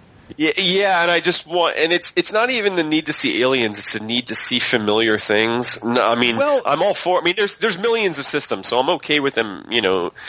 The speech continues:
Speaker 1: okay, I'm gonna use this phrase a lot, and it sounds really dumb when I say they're making stuff up, but I'm coming from the basis of, like,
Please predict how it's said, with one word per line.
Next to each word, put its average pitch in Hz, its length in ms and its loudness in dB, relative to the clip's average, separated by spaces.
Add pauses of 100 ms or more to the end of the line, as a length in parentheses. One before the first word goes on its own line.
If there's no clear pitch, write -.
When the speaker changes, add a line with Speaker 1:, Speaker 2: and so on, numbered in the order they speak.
(200)
Speaker 1:
okay, 98 220 0
I'm 113 100 2
gonna 135 140 4
use 117 220 2
this 110 120 -6
phrase 107 240 -2
a 104 60 -4
lot, 101 320 2
and 95 80 -2
it 101 80 -2
sounds 110 220 0
really 95 240 -6
dumb 90 320 -2
when 92 100 0
I 90 80 2
say 92 220 0
they're 87 200 0
making 87 440 -6
stuff - 360 0
up, 82 220 2 (220)
but 101 120 2
I'm 101 120 0
coming 123 340 0
from 113 200 -6
the 104 80 -4
basis 104 520 -2
of, 113 160 0
like, 107 220 0